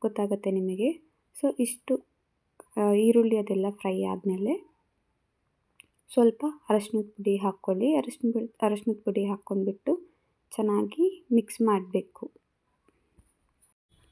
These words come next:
ಇದಂತೂ ತುಂಬಾನೇ ಸಿಂಪಲ್ಲು, ತುಂಬ ಕ್ವಿಕ್ಕಾಗಿ ಆಗುತ್ತೆ. So ಮಾರ್ನಿಂಗ್ ಟಿಫನ್ಗಾಗಲಿ ಏನಕ್ಕೆ ಆದರೂ ತುಂಬ ಒಳ್ಳೆಯದು. ಮಕ್ಕಳಿಗಂತೂ ಲಂಚ್ ಬಾಕ್ಸಿಗೆ ತುಂಬ ಆರೋಗ್ಯಕ್ಕೂ ಇರುತ್ತೆ, ಹೆಲ್ತ್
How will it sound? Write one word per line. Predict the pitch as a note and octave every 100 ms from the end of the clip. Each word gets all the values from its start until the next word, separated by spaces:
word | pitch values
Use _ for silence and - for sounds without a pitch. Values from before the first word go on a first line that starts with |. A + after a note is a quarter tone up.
| _ _ A#3+
ಇದಂತೂ | A3 A3+ A3+ A#3+ -
ತುಂಬಾನೇ | A3+ A3 A3+ A#3 A#3
ಸಿಂಪಲ್ಲು, | - A3 G#3 A3+ A3 C4 _ _ -
ತುಂಬ | A3 A3 A3 -
ಕ್ವಿಕ್ಕಾಗಿ | A#3 G#3 - A#3 A3+
ಆಗುತ್ತೆ. | A3 G3+ G3+ - C4 D#4+ - _ _ _ _ _ -
So | A#3+
ಮಾರ್ನಿಂಗ್ | A#3 A3 A3+ A3+
ಟಿಫನ್ಗಾಗಲಿ | G#3+ A3+ A3 G#3+ G#3 G#3
ಏನಕ್ಕೆ | G#3 G#3 G#3
ಆದರೂ | G#3 G#3
ತುಂಬ | G#3 G#3
ಒಳ್ಳೆಯದು. | G#3+ G#3 G3+ A3
ಮಕ್ಕಳಿಗಂತೂ | G#3+ G#3 G#3 G#3 G#3+ G3+ G#3 B3+ D4 - - - - -
ಲಂಚ್ | G#3 G#3 G#3 -
ಬಾಕ್ಸಿಗೆ | G#3 G#3 G#3+ G#3 B3+ D#4 - - -
ತುಂಬ | G#3 G#3+
ಆರೋಗ್ಯಕ್ಕೂ | G#3 G#3+ G#3 A3 G#3+ G#3
ಇರುತ್ತೆ, | G3+ G3+
ಹೆಲ್ತ್ | B3 G#3+ G3+ -